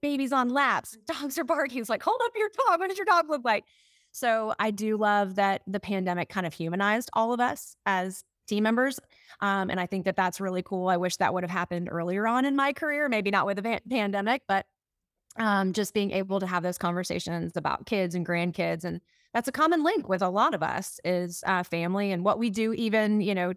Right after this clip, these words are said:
kids and stuff aside, it's like what you do outside of being your job, you know, what, what, are, what are your activities that you like to do that, again, fuels that ho-, whole relationship. So, um,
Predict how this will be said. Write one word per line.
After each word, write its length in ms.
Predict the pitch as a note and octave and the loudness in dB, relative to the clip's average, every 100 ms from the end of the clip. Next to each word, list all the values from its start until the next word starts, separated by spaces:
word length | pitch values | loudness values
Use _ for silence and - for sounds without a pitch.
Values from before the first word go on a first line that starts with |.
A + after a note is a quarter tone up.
| - | -2
kids 280 | B3+ A3 | 0 0
and 100 | G3+ | -2
stuff 240 | F#3+ G#3 F#3+ | -2 -4 -2
aside, 520 | F3 - E3 A3 F3+ | -4 -2 2 2 2
it's 160 | F3 - | 0 0
like 240 | E3+ E3 _ _ _ _ - | -2 -2 _ _ _ _ -2
what 180 | G3+ | -2
you 180 | G#3+ G#3 | 0 0
do 280 | F#3 G3 G3+ | 2 2 2
outside 540 | F3+ F#3 - G#3 G3 | 2 2 2 2 2
of 180 | G3 F#3+ | 0 -2
being 460 | G3 F#3+ F#3+ F#3+ F3+ - | -4 -2 -2 -2 -4 -4
your 220 | F#3 F#3+ | -2 0
job, 580 | E3+ E3+ G#3 F3 A#2 G3+ | 2 2 4 2 0 -2
you 200 | G#3 F#3+ | -2 0
know, 240 | F3+ G3 | 0 0
what, 240 | G3 G3+ | 0 -2
what, 180 | E3 F#3+ | 0 -2
are, 120 | F#3+ | -2
what 220 | - F#3+ F#3+ | -2 -2 0
are 40 | |
your 140 | F#3+ | 2
activities 540 | F3 E3 A3+ F#3+ G3 F#3 | 2 0 -2 -2 -2 -2
that 120 | F#3 | -2
you 160 | F#3+ F#3 | -2 0
like 220 | F3+ - | 0 0
to 120 | G3+ | -4
do 240 | F3+ G#3 | 0 0
that, 180 | F#3 F3 - | 2 2 0
again, 300 | F3+ F#3 F#3+ | -2 -2 -2
fuels 440 | - F#3 F3+ F3+ | -4 -4 -2 0
that 180 | F3 - | 0 0
ho-, 240 | F3 F3 - | -2 -6 -4
whole 280 | G3 F3+ D#3+ | -2 -2 -2
relationship. 800 | D#3+ D#3+ F#3 D#3+ E3+ D#3+ E3 - | -2 -2 -2 -2 -4 -2 -4 -4
So, 480 | - - E3 D#3+ E3 - _ _ _ | -4 0 2 0 -4 -10 _ _ _
um, 580 | F#3+ F3 D#3+ F2+ - F#3 | -2 0 0 -2 -4 -8